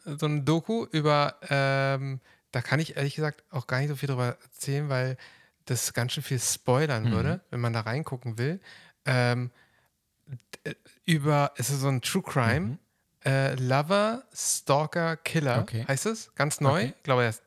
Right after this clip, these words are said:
Speaker 2: drei, vier Tage
Speaker 1: Mhm.
Speaker 2: auf Netflix.
Speaker 1: Mhm.
Speaker 2: Äh, ja, will ich nicht zu sagen.
Speaker 1: Okay.
Speaker 2: Ich, ich war ganz schön überrascht, weil ich dachte so, okay, das ist echt eine Hollywood-Story. Aber, äh, ja, vielleicht erzähl ich dir das einfach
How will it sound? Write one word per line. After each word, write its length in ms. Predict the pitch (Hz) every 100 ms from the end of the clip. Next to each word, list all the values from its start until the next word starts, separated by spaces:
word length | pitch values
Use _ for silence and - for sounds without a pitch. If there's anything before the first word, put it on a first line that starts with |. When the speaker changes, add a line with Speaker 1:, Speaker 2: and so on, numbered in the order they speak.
| -
Speaker 2:
drei, 140 | 117
vier 120 | 110
Tage 300 | - 120 160
Speaker 1:
Mhm. 40 | 180
Speaker 2:
auf 400 | - 143 131 - _ _ _ _ -
Netflix. 440 | 139 - 185 87
Speaker 1:
Mhm. 60 | 143 _ - - - _
Speaker 2:
Äh, 240 | - 151 143 143
ja, 220 | 170 175
will 80 | 170
ich 80 | 202
nicht 180 | 202 -
zu 120 | 190
sagen. 240 | 175 208
Speaker 1:
Okay. 120 | 202 196 - -
Speaker 2:
Ich, 140 | 170 -
ich 180 | 143 -
war 280 | 196 208
ganz 180 | 185 190
schön 120 | 214
überrascht, 560 | 185 160 135 143 - -
weil 180 | 139 139
ich 60 | 135
dachte 260 | 165 -
so, 100 | 151 147
okay, 280 | - 156
das 200 | 143 135 135
ist 160 | - -
echt 420 | 156 151 - -
eine 160 | 151 139
Hollywood-Story. 840 | 127 127 123 120 - 127 117 117 - _ _ _ _ _ _ _ -
Aber, 440 | 139 135 131 131 - _ _ _ _ _ _ _ _ _ _ 143
äh, 320 | 139 135 135
ja, 160 | 147
vielleicht 220 | 147 156 165
erzähl 260 | - 156
ich 120 | 175
dir 120 | - 143
das 240 | 127 -
einfach 320 | 143 - -